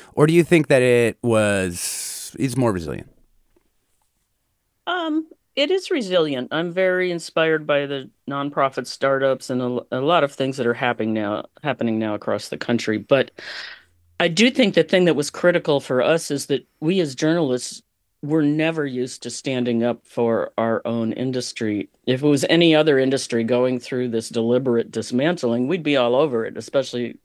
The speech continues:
Speaker 2: you know, with my background as an investigative reporter.
Speaker 1: Mm-hmm.
Speaker 2: But we tended to just, n-, "Oh, we can't cover that 'cause that's inside baseball. Nobody's gonna care." And we let it go on far too long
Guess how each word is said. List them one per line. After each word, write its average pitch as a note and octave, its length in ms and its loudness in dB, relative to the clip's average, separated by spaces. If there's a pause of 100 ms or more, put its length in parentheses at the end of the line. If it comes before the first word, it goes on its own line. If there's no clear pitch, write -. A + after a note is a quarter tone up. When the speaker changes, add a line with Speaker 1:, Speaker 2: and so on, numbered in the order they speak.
(120)
Speaker 2:
you A#2 100 -10
know, A2 120 -6
with A2 120 -8
my B2+ 140 -2
background A#2 400 0
as A2+ 140 -6
an A#2 80 -2
investigative A2 640 -4
reporter. A#2 580 0
Speaker 1:
Mm-hmm. D#2+ 380 -16 (520)
Speaker 2:
But D3+ 300 6
we D#3 220 0
tended E3+ 420 0
to D#3+ 140 -2
just, D3 200 -4
n-, C#3+ 320 0
"Oh, D#3 140 2
we C#3 100 -2
can't D#3 280 -4
cover D#3+ 260 -2
that A2+ 240 -2
'cause A#2+ 160 -6
that's C3+ 240 -2
inside C#3+ 400 -2
baseball. C3+ 540 0
Nobody's C#3+ 420 -2
gonna C3+ 180 -4
care." C3 480 0
And C#3 160 -2
we D#3 80 0
let F#3 160 0
it F3 120 -4
go C#3 180 0
on B2+ 300 -2
far B2 260 -2
too B2 260 -6
long G#2 380 -4